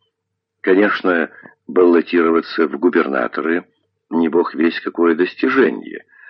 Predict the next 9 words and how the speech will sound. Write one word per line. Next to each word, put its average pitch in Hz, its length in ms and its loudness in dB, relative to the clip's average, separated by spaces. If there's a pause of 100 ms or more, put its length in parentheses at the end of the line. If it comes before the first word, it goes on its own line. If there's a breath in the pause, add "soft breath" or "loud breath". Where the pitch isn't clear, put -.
(160 loud breath)
Каждый, 104 460 0
кто - 200 -4
мог 92 300 0
наскрести 92 640 -2
несколько 90 540 -2
долларов 82 680 0 (460 loud breath)
на 85 460 0
квалификационный 80 1040 -2
взнос, 69 520 -4